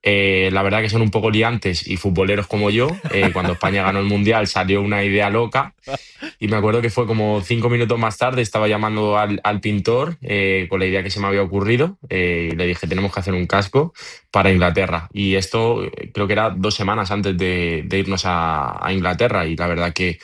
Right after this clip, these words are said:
eh, Nico, que es la persona que me pinta los cascos, trabajó increíble, eh, mandó como cuatro o cinco diseños, empezamos a, a cambiar y a pulir cosas y, y salió, bueno, pues para mí uno de los cascos más especiales de, de mi vida.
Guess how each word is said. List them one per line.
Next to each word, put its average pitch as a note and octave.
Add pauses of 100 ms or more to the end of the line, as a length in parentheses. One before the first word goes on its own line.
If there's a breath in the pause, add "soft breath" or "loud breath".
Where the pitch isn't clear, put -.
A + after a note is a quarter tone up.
(400 loud breath)
eh, E2+
Nico, F#2
que F#2+
es F2
la F#2
persona F#2
que F#2
me F#2
pinta F#2
los F2+
cascos, F#2+
trabajó E2
increíble, F#2+
eh, F2+
mandó F2
como F#2
cuatro F#2+
o F2+
cinco F#2+
diseños, A2
empezamos F#2
a, F2+ (320 loud breath)
a G2
cambiar G2
y G2+
a F#2+
pulir G2
cosas C3+
y, E2+
y E2+
salió, F2+
bueno, E2+
pues E2+
para F#2
mí F#2+
uno F#2+
de G2
los F#2+
cascos F#2+
más F2+
especiales F2+
de, F2
de F#2
mi F#2
vida. G2+